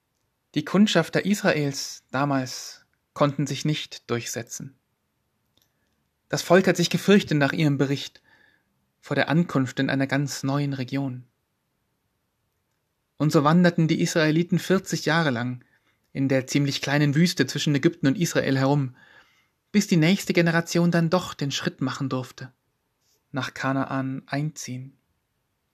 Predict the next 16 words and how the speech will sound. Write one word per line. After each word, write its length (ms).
Vierzig 720
Jahre. 400
Diese 180
Zeitspanne 540
übersteigt 600
wohl 120
auch 120
die 100
pessimistischsten 960
Erwartungen, 680
wie 180
lange 260
uns 300
Corona 460
und 180
Co. 340